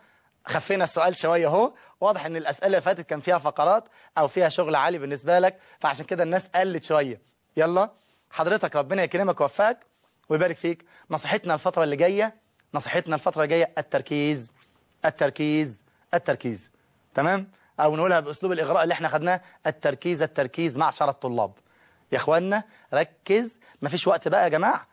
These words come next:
مفيش وقت للموبايل، مفيش وقت للكلام ده، مفيش وقت للبلاي ستيشن. يا شبابنا اقعد في بيتكم شوية، سيب السايبر بقى الله يكرمك، اقعد في بيتكم، ركز بقى على الكتاب، اسعد والديك، بالله عليك اسعد والديك،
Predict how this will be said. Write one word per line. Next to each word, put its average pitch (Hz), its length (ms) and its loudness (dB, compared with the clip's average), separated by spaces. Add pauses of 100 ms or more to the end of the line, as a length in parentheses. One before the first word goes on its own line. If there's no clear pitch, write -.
(220)
مفيش 147 200 -2
وقت 190 180 2
للموبايل، 160 440 0 (520)
مفيش 160 200 -2
وقت 196 180 2
للكلام 208 380 0
ده، 117 160 -12 (320)
مفيش 160 180 0
وقت 202 180 2
للبلاي 175 240 0
ستيشن. 196 460 -2 (480)
يا 151 140 4
شبابنا 180 540 0 (280)
اقعد 190 140 2
في 160 100 -8
بيتكم 180 180 -2
شوية، 131 300 0
سيب 185 160 -2
السايبر 175 340 0
بقى 151 120 0
الله 147 100 2
يكرمك، 127 300 -4 (340)
اقعد 170 120 2
في 170 100 -6
بيتكم، 147 260 -4 (380)
ركز 175 260 -2
بقى 175 140 2
على 160 60 2
الكتاب، 151 380 -2 (360)
اسعد 190 360 -2
والديك، 151 560 0 (260)
بالله 160 240 2
عليك 175 380 0
اسعد 175 280 -4
والديك، 143 360 2